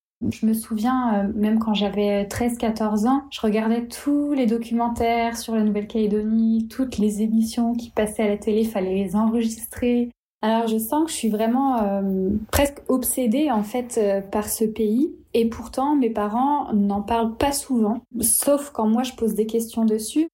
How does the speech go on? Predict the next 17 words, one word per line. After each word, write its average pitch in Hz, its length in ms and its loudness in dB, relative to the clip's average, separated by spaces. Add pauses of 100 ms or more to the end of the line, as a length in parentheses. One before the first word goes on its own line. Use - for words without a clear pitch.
Et 220 80 0
c'est 214 160 -2
vrai 240 160 2
que 240 80 -2
mes 220 120 2
parents 233 440 0
ont 185 320 0
continué 214 560 0
leur 202 220 0
vie 233 180 0
sans 240 220 0
forcément 226 480 0
me 190 140 2
reparler 208 360 0
de 226 60 -4
ce 220 140 -2
pays. 220 400 0